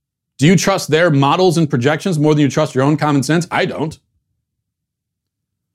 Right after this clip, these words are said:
Also consider this. A-, as recently as a month ago, the government was telling us, "Don't wear masks. Don't wear them." The Surgeon General sent out a, sent out a snarky tweet,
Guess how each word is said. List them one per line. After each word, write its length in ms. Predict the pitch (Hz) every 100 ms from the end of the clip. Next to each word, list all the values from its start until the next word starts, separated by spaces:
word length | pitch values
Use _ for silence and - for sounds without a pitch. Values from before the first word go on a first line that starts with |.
| _
Also 240 | 165 196 208
consider 360 | 180 180 165
this. 140 | 131 -
A-, 160 | 139 139
as 160 | 127
recently 440 | 135 185 208 202 170
as 120 | 131
a 60 |
month 340 | 117 131 151 147
ago, 320 | 98 92 - _
the 100 | 120
government 360 | 101 139 143
was 100 | 123
telling 320 | 120 123 117 98
us, 220 | 87 - _ _
"Don't 220 | 113 117
wear 180 | 110 107
masks. 520 | 98 87 - - - _ _ _
Don't 220 | 143 170
wear 220 | 151 156
them." 140 | 135 - _ -
The 100 | 127
Surgeon 460 | - 214 190 190
General 480 | 143 180 160 107 - _ _ _ _ _
sent 360 | - - 190 185
out 140 | 185
a, 120 | 156
sent 240 | - 202 185
out 100 | 160
a 40 |
snarky 580 | 139 - 175 196 208 175
tweet, 400 | - 143 -